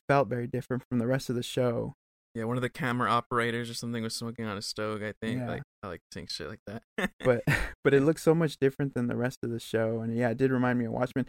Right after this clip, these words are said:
Speaker 1: It also reminded me of, uh, The French Dispatch. I don't think you've seen
Speaker 2: I
Speaker 1: that
Speaker 2: haven't
Speaker 1: yet.
Speaker 2: seen that yet,
Speaker 1: But
Speaker 2: no.
Speaker 1: the last, it's, it's like a, it's split into three different stories. And the last story is basically Liev Schreiber, he's interviewing Jeffrey Wright,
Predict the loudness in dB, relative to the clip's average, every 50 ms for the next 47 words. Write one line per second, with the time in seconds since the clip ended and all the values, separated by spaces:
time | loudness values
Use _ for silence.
0 | -4 _ _ 6 6 6 8 6 6 6 6 6 6 4 4 4 4 4 4 4
1 | 2 0 0 -6 -12 _ _ _ _ -4 -4 2 4 4 4 4 2 -2 -4 -4
2 | -2 -2 -2 -2 -2 -2 -2 -2 -6 -8 -4 -2 -2 -2 -2 -2 -6 -6 -8 -10
3 | -4 -2 0 0 2 2 0 0 0 0 -2 -2 -4 -4 -4 -4 -4 -6 -6 -4
4 | 0 0 0 0 0 -2 0 2 4 6 6 6 4 2 -2 _ -12 -12 -8 -6
5 | -6 -6 -2 -2 -2 0 0 -2 -2 -2 -2 -6 -8 -10 _ _ _ _ 6 6
6 | 6 6 0 -2 -6 -2 0 0 0 2 2 0 0 0 -4 -6 -6 -2 2 4
7 | 4 6 4 4 2 -2 -4 -2 0 2 4 4 2 0 0 2 4 6 6 4
8 | 4 0 -4 _ -4 -4 -4 -4 -4 -6 -6 -4 _ -6 -4 -4 -4 -4 -6 -10
9 | -12 _ _ _ _ _ _ _ 2 4 4 4 2 2 2 6 6 6 6 6
10 | 4 4 4 2 2 2 2 2 2 2 2 2 2 4 2 2 2 0 -2 0
11 | 2 4 4 4 4 2 -2